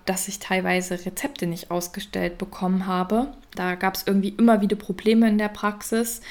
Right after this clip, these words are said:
Beispielsweise habe ich mehrfach nachgefragt, ob ich ein Rezept für das, äh, Glucagon-Nasenspray bekommen könnte.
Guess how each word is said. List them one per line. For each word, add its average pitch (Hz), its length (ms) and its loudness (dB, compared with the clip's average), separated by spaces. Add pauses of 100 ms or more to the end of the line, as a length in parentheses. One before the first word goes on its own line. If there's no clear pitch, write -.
(160)
Beispielsweise 190 760 2
habe 196 140 -4
ich 196 120 -4
mehrfach 196 420 0
nachgefragt, 185 720 -2
ob 180 100 -8
ich - 80 -10
ein 185 140 -2
Rezept 196 420 -6
für 190 140 -4
das, 185 300 -4
äh, 180 280 -4
Glucagon-Nasenspray 180 1160 0
bekommen 175 420 -4
könnte. 180 440 0